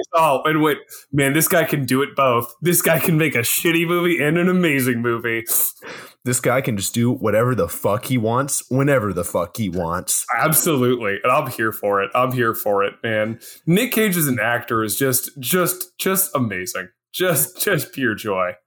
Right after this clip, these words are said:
Speaker 2: Now, while researching this movie, I came across this piece of information. Now, again, this is Nick Cage month, but I was surprised to learn that another person considered for the lead role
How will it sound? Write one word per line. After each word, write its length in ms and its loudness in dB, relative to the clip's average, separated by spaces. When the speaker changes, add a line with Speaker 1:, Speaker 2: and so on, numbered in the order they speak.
Speaker 2:
Now, 380 0
while 180 2
researching 560 0
this 180 0
movie, 540 0
I 80 -2
came 180 2
across 280 0
this 120 -2
piece 220 0
of 100 -2
information. 720 -2
Now, 300 -2
again, 340 0
this 200 -2
is 380 0
Nick 500 0
Cage 420 -2
month, 500 -4
but 120 0
I 80 2
was 460 0
surprised 960 0
to 140 2
learn 560 0
that 580 2
another 380 2
person 480 0
considered 560 0
for 100 -2
the 120 2
lead 360 2
role 640 2